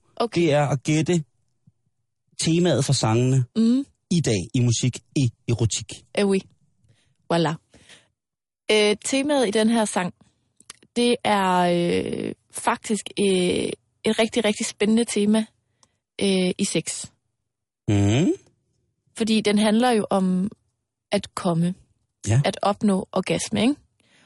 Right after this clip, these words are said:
Speaker 1: Og det er sjældent noget, man opnår på samme tid, mand og kvinde.
Speaker 2: Det kan man sige.
Speaker 1: Og denne kvinde er jo tydeligvis havnet, øh, i seng med en mand, der er meget, meget lang tid om at komme.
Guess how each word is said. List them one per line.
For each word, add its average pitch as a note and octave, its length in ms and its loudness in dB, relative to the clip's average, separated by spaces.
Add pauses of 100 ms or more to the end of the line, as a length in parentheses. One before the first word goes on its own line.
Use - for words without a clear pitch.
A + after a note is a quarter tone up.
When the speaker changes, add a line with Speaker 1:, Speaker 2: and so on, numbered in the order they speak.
(260)
Speaker 1:
Og - 180 -4
det B3 100 2 (120)
er A#3 240 0 (200)
sjældent G#3+ 500 0 (140)
noget, G3+ 380 2
man G3+ 120 2
opnår G3+ 300 0
på G3 120 -6
samme F#3+ 260 0
tid, F#3 220 -2 (220)
mand F#3+ 180 0
og - 100 -4
kvinde. D#3+ 300 -4 (1400)
Speaker 2:
Det D#3+ 80 0
kan E3+ 80 2
man C#3+ 100 4
sige. G#2+ 280 2 (280)
Speaker 1:
Og A3+ 220 -2
denne C4+ 240 2
kvinde A#3 540 0
er G3 100 2
jo G3 60 0
tydeligvis A#3+ 500 0
havnet, G#3 540 0 (160)
øh, F#3 500 0
i F#3 100 -4 (100)
seng C#4 180 0 (180)
med G3+ 380 2
en G3 180 2
mand, G3 240 2 (320)
der G3+ 80 2
er - 120 0
meget, F#3 480 2
meget F3 200 0
lang E3+ 240 -6
tid - 100 -4
om - 100 -4
at - 80 -6
komme. D#3+ 260 -2